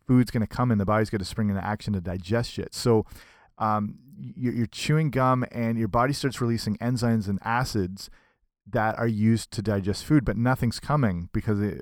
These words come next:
there's no food. It's just this act of chewing. This in, in turn can lead to a lot of bloating and digestive problems. So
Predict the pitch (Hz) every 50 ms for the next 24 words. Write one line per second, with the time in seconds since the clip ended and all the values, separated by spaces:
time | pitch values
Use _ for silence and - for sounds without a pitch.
0 | - - - - - 101 110 107 104 90 85 - - - 90 104 104 101 98 -
1 | - - 143 143 110 92 - - 101 - - 104 90 - - 101 98 98 - -
2 | 98 - - - 131 135 120 95 - - - - - - - 107 143 175 170 -
3 | - - - - 123 120 117 104 - _ - 113 113 110 104 - - - - 131
4 | 135 131 123 117 - - 113 107 107 107 113 113 104 - - 107 104 104 104 98
5 | 90 85 - 101 107 113 117 117 113 107 101 - 92 95 92 95 95 90 101 101
6 | 104 - - 113 - - 104 92 85 87 82 - - - 104 101 95